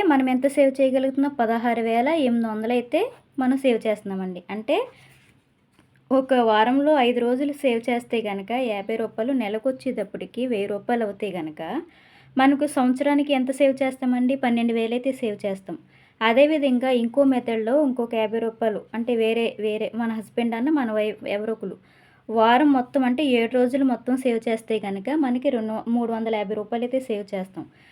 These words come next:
అంటే నెలకు వచ్చేటప్పటికి పద్నాలుగు వందలు అయితే అవుతుందండి. పద్నాలుగు వందలు అయినప్పుడు మనం సంవత్సరానికి ఎంత సేవ్ చేయగలుగుతామండి? పదహారు వేల ఎనిమిది వందలు అయితే సేవ్ చేయగలుగుతాం. ఇదే ఇంకా మనం కంటిన్యూగా చేస్తే గనక త్రీ ఇయర్స్, ఫోర్ ఇయర్స్, ఫైవ్ ఇయర్స్ అంటే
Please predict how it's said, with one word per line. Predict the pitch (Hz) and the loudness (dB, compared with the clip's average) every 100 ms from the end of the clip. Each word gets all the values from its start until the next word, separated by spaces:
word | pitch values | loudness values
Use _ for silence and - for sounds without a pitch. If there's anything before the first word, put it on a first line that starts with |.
| - | -6
అంటే | 233 269 | -2 2
నెలకు | 302 240 240 269 | 4 2 2 0
వచ్చేటప్పటికి | 269 285 247 247 208 214 302 | 0 0 -2 -2 -4 -6 -2
పద్నాలుగు | 254 202 226 220 214 | -2 -2 -4 -4 -4
వందలు | 214 226 | -4 -2
అయితే | 254 254 | -2 -2
అవుతుందండి. | 220 214 214 190 175 214 381 | -4 -4 -4 -6 -4 -4 -4
పద్నాలుగు | 226 185 220 233 226 | -4 -4 -4 -4 -4
వందలు | 226 269 | -4 -2
అయినప్పుడు | 254 240 226 - 311 | -2 -4 -6 -4 -2
మనం | 247 233 | 0 -2
సంవత్సరానికి | 233 220 226 254 254 254 | -6 -8 -6 -4 -4 -4
ఎంత | 220 247 | -6 -8
సేవ్ | 247 233 | -4 -4
చేయగలుగుతామండి? | 226 220 220 220 220 214 220 233 - _ - _ 220 | -4 -4 -4 -6 -8 -6 -4 -4 -8 _ -20 _ 0
పదహారు | 214 220 220 220 | 2 2 0 0
వేల | 220 254 | 0 0
ఎనిమిది | 294 226 214 | 0 -2 -4
వందలు | 202 208 233 | -6 -6 -4
అయితే | 233 | -4
సేవ్ | 254 208 196 | -4 -2 -4
చేయగలుగుతాం. | 196 190 180 165 165 - - _ 254 | -4 -6 -6 -6 -8 -12 -20 _ 0
ఇదే | 254 311 320 | 4 4 4
ఇంకా | 269 269 302 | 2 2 4
మనం | 285 285 285 | 4 4 2
కంటిన్యూగా | 247 247 254 269 262 | 0 2 2 2 2
చేస్తే | 262 247 233 - 233 | -2 -2 -4 -2 -4
గనక | 226 226 240 285 285 | -4 -6 -4 -2 -2
త్రీ | 269 233 | -4 -4
ఇయర్స్, | 233 233 247 277 269 | -2 -2 -2 -4 -2
ఫోర్ | 240 220 240 | -2 -2 -2
ఇయర్స్, | 247 247 | -4 -8
ఫైవ్ | 254 202 196 | -6 -4 0
ఇయర్స్ | 226 226 | -2 -2
అంటే | 226 247 | -4 -6